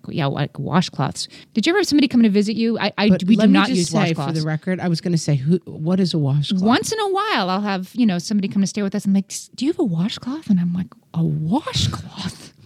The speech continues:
Speaker 2: Who
Speaker 1: No."
Speaker 2: are you?
Speaker 1: <laughs> Yeah.
Speaker 2: A Victorian princess?
Speaker 1: But we do have,
Speaker 2: Uh,
Speaker 1: uh,
Speaker 2: let me get you a nosegay
Speaker 1: loofahs.
Speaker 2: while we're at it. Like, who
Speaker 1: <laughs>
Speaker 2: uses a washcloth?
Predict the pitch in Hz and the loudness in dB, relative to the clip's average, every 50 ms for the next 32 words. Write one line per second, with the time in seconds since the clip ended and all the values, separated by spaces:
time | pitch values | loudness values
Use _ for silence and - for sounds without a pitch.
0 | - 220 208 202 202 196 190 180 170 175 180 180 165 156 175 180 220 269 - 240 | 0 2 4 4 4 4 2 4 6 6 4 4 2 -2 -2 0 2 2 2 2
1 | 208 185 147 143 - 147 - 131 - 302 320 - - 233 220 - - 220 180 151 | 4 2 0 0 0 -2 -2 -2 -4 -8 -8 -8 -4 -6 -6 -2 0 -2 2 2
2 | 196 - - - - - - 196 208 254 285 302 196 165 147 _ - - - 185 | 0 0 0 -10 -10 -4 0 0 2 4 4 4 4 2 0 _ -10 -6 -2 -2
3 | 220 214 - - - 320 277 - 359 - - - - - - - - - - _ | -2 -2 -2 0 0 0 0 0 -2 -2 -2 -4 -6 -8 -8 -10 -14 -20 -20 _
4 | - 240 202 202 220 208 170 226 247 240 226 180 175 175 175 - - _ - 214 | -6 -4 0 2 2 2 2 0 0 0 0 0 0 0 -4 -6 -10 _ -2 -2
5 | 233 165 - 247 262 254 277 233 277 294 262 262 277 262 240 233 240 247 262 294 | 0 0 2 2 4 4 4 4 2 2 2 4 2 4 4 2 2 2 2 4
6 | 320 330 285 226 208 - - 220 - - - - 123 127 139 135 139 139 143 123 | 4 4 4 2 0 -2 0 0 0 -2 -4 -6 -6 -6 -6 -6 -6 -6 -6 -6
7 | 104 107 - - - - 175 196 - - 359 233 285 339 349 330 311 339 330 254 | -2 2 2 2 2 2 0 0 0 -2 -2 2 4 4 4 6 6 6 6 6
8 | 302 294 226 247 202 180 165 165 165 175 196 240 277 - - - - - - 117 | 4 0 0 -2 -2 -2 -4 -6 -4 -4 -2 -2 -2 -4 -6 -10 -12 -10 -10 -10
9 | - - - 123 | -10 -8 -10 -12